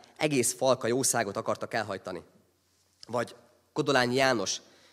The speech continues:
a Süllyedő világ című ezerkilencszáznegyvenegyes regényes visszaemlékezésében a következőt írja.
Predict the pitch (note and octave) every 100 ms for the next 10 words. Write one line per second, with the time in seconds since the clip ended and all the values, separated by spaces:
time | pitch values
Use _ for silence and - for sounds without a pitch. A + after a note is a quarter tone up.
0 | - - - E3 B2 A#2 C#3 B2+ A2+ -
1 | A2 A#2+ B2+ G#2+ A2+ G#2+ A2+ B2 A2+ A#2
2 | A2 A2+ - C3 B2+ A2+ - C3+ A#2+ G#2+
3 | G2+ G2+ G2+ - G#2 G#2+ A2+ A2 - G#2
4 | F#2+ G2+ F#2 F2